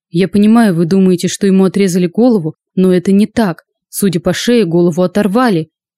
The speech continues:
«Не вам судить о том, что я думаю», резко заявила старушка. «Так что вам от меня нужно?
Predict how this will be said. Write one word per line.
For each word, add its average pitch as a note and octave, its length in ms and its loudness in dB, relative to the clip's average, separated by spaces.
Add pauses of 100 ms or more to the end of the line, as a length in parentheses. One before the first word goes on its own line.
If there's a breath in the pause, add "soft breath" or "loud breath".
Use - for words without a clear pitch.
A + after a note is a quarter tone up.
(100)
«Не D#4 220 4
вам G3+ 420 -2
судить G3 680 -8
о G#3+ 140 -4
том, E4 360 -2
что - 340 -6
я C4 200 -2
думаю», E3+ 760 -4 (440)
резко G3 420 -4
заявила F3 440 -2
старушка. F3+ 680 -10 (1040)
«Так A#3 380 -6 (180)
что - 400 -4
вам B3 300 -2
от A#3+ 200 -8
меня B3 360 2
нужно? G3+ 600 0